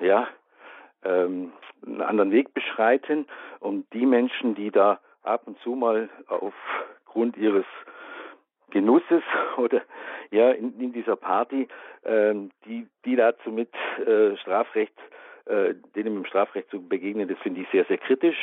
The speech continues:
und sehr, sehr schwierig und führt gerade bei jungen Menschen zu weiteren Problemen. Und das sind sicherlich nicht, äh, ähm, Menschen, die, die aufgrund der, des Verbotes das sein lassen wollen, sondern wir sehen ja, dass trotzdem konsumiert wird.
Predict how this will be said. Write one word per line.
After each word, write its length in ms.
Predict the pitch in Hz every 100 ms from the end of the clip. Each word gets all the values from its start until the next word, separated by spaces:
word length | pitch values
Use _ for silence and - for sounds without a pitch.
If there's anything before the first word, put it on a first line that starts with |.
| - -
und 180 | 117 104
sehr, 140 | 107 101
sehr 120 | 95
schwierig 400 | 113 131 139 - - - - -
und 180 | 107 -
führt 240 | 113 -
gerade 340 | - 98 123
bei 120 | 98 95
jungen 260 | 107 113
Menschen 320 | 101 104 - -
zu 120 | 98 87
weiteren 380 | 87 - 98
Problemen. 540 | - 95 98 104 87 - - - -
Und 180 | 92 90
das 80 | 95 -
sind 180 | 101 -
sicherlich 400 | 110 107 98 -
nicht, 300 | 107 117 - - - 117
äh, 240 | 110 98 104 - - - - - - -
ähm, 400 | 95 95 92 95 -
Menschen, 500 | 95 107 - 110 90
die, 280 | 101 98 -
die 200 | 98 95
aufgrund 420 | 95 - - 104 - -
der, 240 | 90 90 -
des 100 | 92 -
Verbotes 500 | 98 - 98 107 95 - - - -
das 120 | 92 -
sein 240 | 80 95 113
lassen 320 | 120 - 117
wollen, 180 | 110 98
sondern 340 | 98 95 87
wir 140 | 92 -
sehen 240 | 101 120
ja, 180 | 113 98 - - _
dass 160 | 92 - -
trotzdem 440 | 92 - - 95
konsumiert 640 | 92 101 87 87 98 127 143
wird. 220 | 147